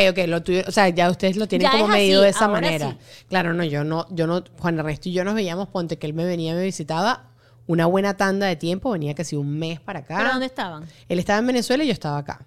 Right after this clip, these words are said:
Speaker 2: Ya.
Speaker 1: Que en verdad también el vuelo era un, como así, me-, ¿cuánto es para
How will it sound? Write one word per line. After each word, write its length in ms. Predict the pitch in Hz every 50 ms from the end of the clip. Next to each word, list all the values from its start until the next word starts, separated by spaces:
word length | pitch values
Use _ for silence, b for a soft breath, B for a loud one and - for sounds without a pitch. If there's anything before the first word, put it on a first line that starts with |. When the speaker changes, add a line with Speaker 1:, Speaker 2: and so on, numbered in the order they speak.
| _ -
Speaker 2:
Ya. 200 | 185 180 - B B B B B B B B B B _ _
Speaker 1:
Que 100 | - 214
en 100 | 214 214
verdad 260 | 208 202 202 190 185
también 220 | 226 254 262 247 247
el 80 | 247
vuelo 380 | 233 233 226 233 233 240 233 220
era 220 | - - 202 202
un, 240 | 202 208 - - -
como 260 | - - 190 175 165
así, 300 | 160 151 139 185 170 156
me-, 160 | 143 143 147 143
¿cuánto 260 | - 185 185 180 208
es 80 | 202 -
para 300 | - 208 208 208 190